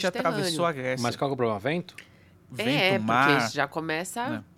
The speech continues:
Speaker 1: já começa a ficar frio, já começa a escurecer quatro horas da tarde.
Speaker 3: Onde vocês,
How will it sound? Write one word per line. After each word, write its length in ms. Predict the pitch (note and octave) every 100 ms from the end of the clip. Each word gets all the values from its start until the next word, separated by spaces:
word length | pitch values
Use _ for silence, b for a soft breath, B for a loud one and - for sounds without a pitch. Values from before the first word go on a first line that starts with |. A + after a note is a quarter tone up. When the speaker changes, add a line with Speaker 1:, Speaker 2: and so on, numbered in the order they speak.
| _ -
Speaker 1:
já 200 | F3 E3
começa 420 | F#3+ F3+ F3+ A3+
a 20 |
ficar 200 | - -
frio, 540 | - - B3+ G#3+ G#3+ G#3+
já 140 | D3+
começa 340 | D3+ E3 E3 F#3
a 20 |
escurecer 400 | - F#3 F3+ F#3
quatro 300 | F3 F3 F3
horas 160 | E3+
da 160 | F3 F3+
tarde. 640 | - F#3+ E3+ E3 F#3 E3+ D#3+
Speaker 3:
Onde 220 | F3+ F3
vocês, 680 | E3 - D3 C3 - -